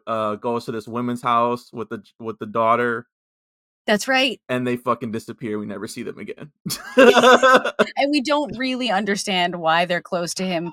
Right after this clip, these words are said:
Speaker 2: per se, like, we see they have some established relationship, but n-, not quite.
Speaker 1: I, it, it, it felt like, uh, this guy is sort of in and out of her life, kind of non-committal relationship, and this, and, like, that's her daughter, but not his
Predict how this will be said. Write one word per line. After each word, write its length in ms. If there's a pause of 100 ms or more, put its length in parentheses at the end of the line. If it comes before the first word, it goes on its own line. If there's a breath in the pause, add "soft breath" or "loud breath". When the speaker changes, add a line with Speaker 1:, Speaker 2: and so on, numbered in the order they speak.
Speaker 2:
per 200
se, 420
like, 200
we 320 (420 loud breath)
see 280
they 160
have 240
some 220
established 420
relationship, 680
but 140 (200)
n-, 580
not 180
quite. 280 (340)
Speaker 1:
I, 80 (180)
it, 340
it, 180
it 160
felt 280
like, 280
uh, 640 (220)
this 180
guy 220
is 120
sort 220
of 120
in 140
and 140
out 180
of 120
her 120
life, 460 (920)
kind 140
of 100
non-committal 1200
relationship, 840
and 160
this, 260
and, 200
like, 280
that's 280
her 160
daughter, 360
but 160
not 200
his 340